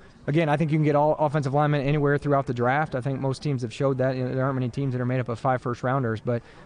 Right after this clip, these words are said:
um, if they're two players that are at five and seven, they happen to be offensive linemen, and they're gonna be really good players for, for, uh, four years, and then we gotta decide what we're, you know, do the fifth year option, then,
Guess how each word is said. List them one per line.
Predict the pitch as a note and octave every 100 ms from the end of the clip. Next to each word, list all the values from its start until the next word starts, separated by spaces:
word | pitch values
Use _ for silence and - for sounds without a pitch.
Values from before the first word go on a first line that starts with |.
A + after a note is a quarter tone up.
| -
um, | C#3 C#3 B2+ - -
if |
they're | C3
two | A#2+ E3
players | E3 E3+ E3+ D#3+
that | C#3+
are | B2
at | A#2
five | D3+ D#3 D3+
and |
seven, | B2 C#3+ D#3+
they | D3
happen | A2 C#3 C#3+
to | B2+
be |
offensive | C3+ C3+ C#3 B2+
linemen, | A#2 C3 D3+ D3+
and | A#2
they're |
gonna | C3
be | B2+
really | A#2+ C3+
good | B2 A#2
players | C#3 C3+ C#3
for, | - A#2 - - - -
for, | - C#3 B2
uh, | A#2 A2+ A2 -
four | - D#3+
years, | D3 C3+ D3+
and | C#3+
then | C3+
we | C3+
gotta | C3
decide | B2 - C#3 C3
what | C3+
we're, | C#3
you | C3+
know, | A#2+
do | B2
the |
fifth | A2+ D3+ C#3+
year | C3
option, | C3+ C#3+ E3 D#3
then, | B2+ A#2+